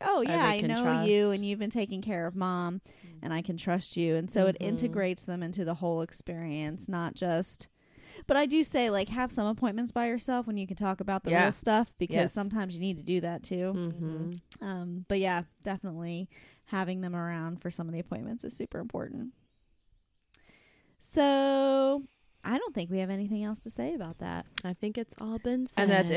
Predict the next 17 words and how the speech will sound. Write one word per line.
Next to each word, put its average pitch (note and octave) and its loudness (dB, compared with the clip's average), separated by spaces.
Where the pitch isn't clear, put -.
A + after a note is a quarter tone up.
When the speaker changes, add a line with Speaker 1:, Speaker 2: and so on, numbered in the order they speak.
Speaker 3:
all G3 8
I G3+ 6
have F#3 4
to F3 -6
say E3+ 4
about D3 2
that. D3 0
Speaker 2:
<laughs> - 12
Speaker 1:
If F4 12
Speaker 2:
I D4 12
love C#4+ 8
how F#4+ 4
much A#4 0
you A#4+ 0
crack A#3+ 4
yourself A3 0
up. C#3+ -4